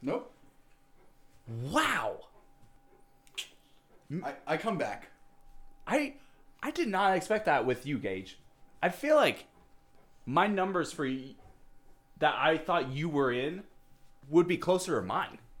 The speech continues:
Speaker 1: I mean, you also have to think about the thing that makes us the Three Musketeers is we are all
Speaker 2: D'Artagnan.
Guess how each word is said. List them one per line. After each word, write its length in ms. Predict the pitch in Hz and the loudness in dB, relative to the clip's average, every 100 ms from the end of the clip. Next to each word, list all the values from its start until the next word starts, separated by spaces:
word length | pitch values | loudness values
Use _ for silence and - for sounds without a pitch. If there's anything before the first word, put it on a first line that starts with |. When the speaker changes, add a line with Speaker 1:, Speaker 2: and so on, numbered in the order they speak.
| - - - - - - - - - - | -20 -20 -20 -20 -20 -20 -20 -20 -12 -2
Speaker 1:
I 100 | 208 | 0
mean, 120 | 220 | 0
you 140 | 220 | -2
also 400 | 165 196 196 196 | 4 6 6 2
have 240 | 156 165 151 | 4 4 2
to 100 | 139 | -2
think 320 | - 147 139 | -2 0 0
about 420 | 123 120 107 98 - - - - 113 - - - - - - - - | 2 4 2 0 -10 -20 -20 -20 -20 -20 -20 -20 -20 -20 -20 -20 -4
the 140 | 135 156 | 2 4
thing 200 | 220 240 | 4 4
that 100 | 143 | 4
makes 260 | 143 151 143 | 2 2 2
us 160 | 143 | 2
the 120 | 143 | 2
Three 180 | 123 135 | 0 0
Musketeers 720 | 131 123 120 127 - 127 147 131 | 2 0 -2 -6 -2 0 0 -2
is 140 | 117 | -2
we 160 | 120 127 | 2 4
are 180 | 123 123 | 4 4
all 800 | 131 139 135 127 120 113 107 - | 4 8 8 8 6 4 2 2
Speaker 2:
D'Artagnan. 440 | 131 113 113 98 | 2 2 0 -6